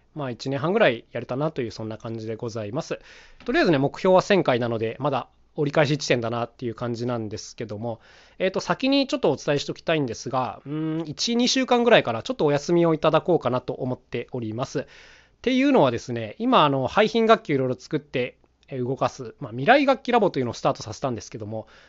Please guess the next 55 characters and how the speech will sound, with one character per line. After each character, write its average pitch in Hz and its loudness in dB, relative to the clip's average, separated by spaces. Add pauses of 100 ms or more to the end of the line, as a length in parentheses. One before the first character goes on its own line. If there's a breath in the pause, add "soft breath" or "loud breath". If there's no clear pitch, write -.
(160 soft breath)
単 294 2
純 302 4
に 254 4
ね、 139 0
こ - -4
れ 285 0
が 233 2
忙 233 2
し - 0
す - -4
ぎ 233 2
る 185 4
ん 120 -2
で 104 -8
す - -12
よ、 - -14
制 135 -4
作 113 -6
が。 117 -8
で、 160 -2 (500 loud breath)
あ 151 -2
の 147 2
ー、 143 -10
こ 196 0
の 254 4
ラ 294 6
ジ 233 4
オ 156 6
も 123 -2
で 113 -6
す - -12
ね、 113 -6 (240)
基 190 -6
本 240 0
あ 185 0
ら 196 4
か 202 2
じ 202 2
め 208 0
何 214 0
本 226 4
も 156 0
撮 175 0
っ - -4
と 131 0
い 110 -6
て、 113 -6
ス - -12
ト 269 2
ッ 277 0
ク - -8
し - -4
と 143 0
い 113 -4
て 113 -8